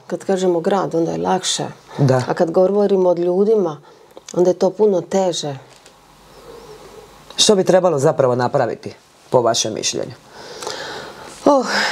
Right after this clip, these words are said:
Speaker 1: trebala je davno napraviti. Što šta drugačije. Što šta drugačije. Trebalo je davno, a, istinske heroje Domovinskog rata uključiti aktivno u stvaranje Hrvatske države.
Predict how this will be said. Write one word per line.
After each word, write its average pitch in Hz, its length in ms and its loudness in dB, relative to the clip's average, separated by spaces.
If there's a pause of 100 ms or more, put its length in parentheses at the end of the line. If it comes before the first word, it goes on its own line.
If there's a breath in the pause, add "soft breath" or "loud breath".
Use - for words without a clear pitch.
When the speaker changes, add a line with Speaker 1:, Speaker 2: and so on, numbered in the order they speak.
(140 loud breath)
Speaker 1:
trebala 233 340 4
je 180 100 2
davno 175 400 2
napraviti. 156 680 -4 (880 loud breath)
Što 202 300 2
šta 180 180 4
drugačije. 151 760 0 (1160 loud breath)
Što 226 300 4
šta 208 200 4
drugačije. 190 720 2
Trebalo 208 420 2
je 180 100 2
davno, 175 760 0 (500 loud breath)
a, 156 640 -2 (720 loud breath)
istinske 208 680 2
heroje 180 480 0
Domovinskog 165 720 -4
rata 190 440 -2 (360 loud breath)
uključiti 175 840 2 (320 loud breath)
aktivno 151 600 0
u 143 60 -6
stvaranje 151 560 -2
Hrvatske 143 500 -6
države. - 520 -6